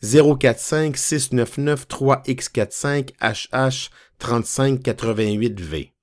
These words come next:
Jamais par son nom. Lorsque tout va bien, le I R S ne vous écrit absolument pas. Dans le cas contraire, sa correspondance se veut abondante. Neuf fois sur dix, les lettres du I R S ne comportent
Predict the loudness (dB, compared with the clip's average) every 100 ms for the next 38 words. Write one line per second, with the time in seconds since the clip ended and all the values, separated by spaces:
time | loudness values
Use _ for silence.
0 | _ _ _ _ 2 6 6 4 2 -2
1 | -4 -4 -6 -12 _ _ _ _ _ _
2 | _ _ _ _ _ _ 4 4 2 2
3 | 4 6 4 2 0 0 -6 _ 2 4
4 | 6 6 6 4 4 4 4 4 2 0
5 | 0 -4 -2 -2 0 2 4 2 2 -2
6 | -6 -10 _ _ _ _ _ _ _ 0
7 | 2 2 2 4 2 2 2 0 -4 _
8 | -6 -2 4 4 4 0 -2 0 0 0
9 | -2 -8 -6 4 6 6 6 4 4 0
10 | -2 -6 -12 _ _ _ _ _ _ _
11 | _ _ _ 4 4 6 4 4 0 0
12 | 0 0 -2 -10 -16 0 4 6 6 4
13 | -2 -2 0 2 4 4 2 0 0 0
14 | 2 2 2 6 4 4